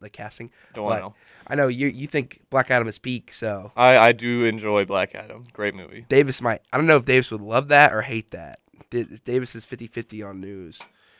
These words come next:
Speaker 1: He hates, like, uh, I don't know if it's a remake or not, but Davis hates remakes, so. He was, he was fuming about the Spirited movie with, uh,
Speaker 2: I, I don't
Speaker 1: Will
Speaker 2: think there's
Speaker 1: Ferrell.
Speaker 2: anything wrong with remakes. Every movie's a remake. I mean, even,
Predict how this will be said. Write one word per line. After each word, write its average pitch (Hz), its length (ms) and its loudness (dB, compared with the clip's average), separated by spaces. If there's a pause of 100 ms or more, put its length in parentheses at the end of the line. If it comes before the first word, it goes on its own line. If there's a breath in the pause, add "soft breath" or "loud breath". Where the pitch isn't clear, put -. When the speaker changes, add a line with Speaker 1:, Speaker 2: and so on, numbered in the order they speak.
(200)
Speaker 1:
He 127 140 -6
hates, 131 340 -6
like, 113 300 -6
uh, 104 300 -10 (380 soft breath)
I 135 100 4
don't 151 140 4
know 156 160 4
if 143 80 0
it's 135 120 -8
a 110 80 -8
remake 107 420 -8
or 104 60 -10
not, 98 180 -14
but 90 220 -18
Davis 110 240 -14
hates 104 260 -18
remakes, 90 420 -20
so. 90 280 -20 (380 soft breath)
He 123 160 -6
was, 117 220 -6
he 143 160 -10
was 117 180 -8
fuming 123 520 -8
about 107 200 -14
the 107 100 -20
Spirited 123 480 -6
movie 131 360 -8
with, 113 180 -10
uh, 120 40 0
Speaker 2:
I, 143 260 4
I - 20 6
don't 160 120 4
Speaker 1:
Will - 0 -
Speaker 2:
think 151 120 -6
there's 123 140 -2
Speaker 1:
Ferrell. 120 80 0
Speaker 2:
anything 110 280 0
wrong 104 200 2
with 101 160 -6
remakes. 107 600 -12
Every 262 300 6
movie's 131 380 0
a 104 80 -12
remake. 101 580 -14
I - 80 -16
mean, 113 380 -10 (340)
even, 175 380 -4